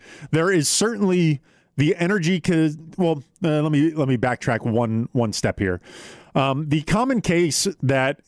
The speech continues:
uh, energy is, or that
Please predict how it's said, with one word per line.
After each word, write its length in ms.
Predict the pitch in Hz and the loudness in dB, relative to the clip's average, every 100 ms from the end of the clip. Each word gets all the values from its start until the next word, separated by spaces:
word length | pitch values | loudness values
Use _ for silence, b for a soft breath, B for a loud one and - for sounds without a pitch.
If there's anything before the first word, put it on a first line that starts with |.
| _ | _
uh, 480 | 143 131 123 120 131 - _ _ _ _ _ - | 0 2 2 2 -2 -6 _ _ _ _ _ -4
energy 680 | 156 160 139 156 147 165 160 | -2 0 2 2 2 2 2
is, 500 | 131 127 113 113 123 | 2 2 0 -4 -2
or 140 | 156 139 | 0 0
that 220 | 123 | -2